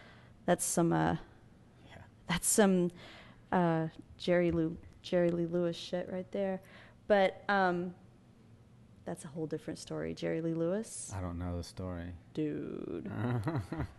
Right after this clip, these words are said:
Speaker 1: That was a wild man. So, um, so anyway, I do this and I react.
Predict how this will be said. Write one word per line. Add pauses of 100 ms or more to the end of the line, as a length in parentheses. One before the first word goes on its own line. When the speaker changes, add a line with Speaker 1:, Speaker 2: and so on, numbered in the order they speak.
(200)
Speaker 1:
That
was
a
wild
man. (500)
So,
um, (1080)
so
anyway, (1400)
I
do
this (120)
and (140)
I
react.